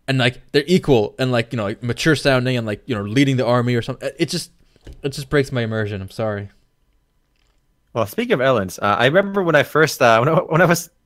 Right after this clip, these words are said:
Speaker 2: making a video for, uh, Terra and was hopping on to play again, I, I was making an Elend character and I randomized my appearance three times in a row. Look what I got.
Speaker 1: Let me
Speaker 2: Like,
Speaker 1: see.
Speaker 2: every time I got the most, like, uh,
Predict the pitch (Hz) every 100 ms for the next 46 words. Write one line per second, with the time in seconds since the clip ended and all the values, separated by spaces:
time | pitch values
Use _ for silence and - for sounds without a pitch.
0 | _ 156 160 151 165 151 127 117 110 107
1 | 104 143 110 104 123 123 127 113 107 117
2 | 117 113 110 107 - _ - _ - 127
3 | 135 143 143 170 165 139 165 160 - 113
4 | 113 131 120 113 139 151 135 131 120 120
5 | 110 - 143 208 - - _ - - 208
6 | 214 196 185 165 131 135 156 147 143 127
7 | 110 98 - _ _ _ _ _ _ _
8 | _ _ _ _ _ _ _ _ 110 110
9 | 165 - 202 269 220 214 156 143 147 143
10 | 139 156 - 131 120 135 117 113